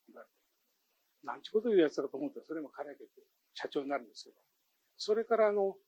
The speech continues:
少しずつ意識が変わって、デザインってアーティストじゃないんだろうなって。だから私は多くの人が思い、思ってるとか、望んでるとか、考えてるとか、そういうものをきちっと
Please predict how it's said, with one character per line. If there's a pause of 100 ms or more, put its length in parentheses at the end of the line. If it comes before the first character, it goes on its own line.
(180)
少
し
ず
つ
意
識
が
変
わ
っ (140)
て、 (1300)
デ
ザ
イ
ン
っ (200)
て (300)
ア
ー
テ
ィ
ス
ト
じ
ゃ
な
い
ん
だ
ろ (160)
う
な
っ (260)
て。 (360)
だ
か
ら
私
は (640)
多
く
の
人
が
思
い、
思
っ
て
る
と
か、
望
ん
で
る
と
か、
考
え
て
る
と
か、
そ
う
い
う
も
の
を
き
ち
っ
と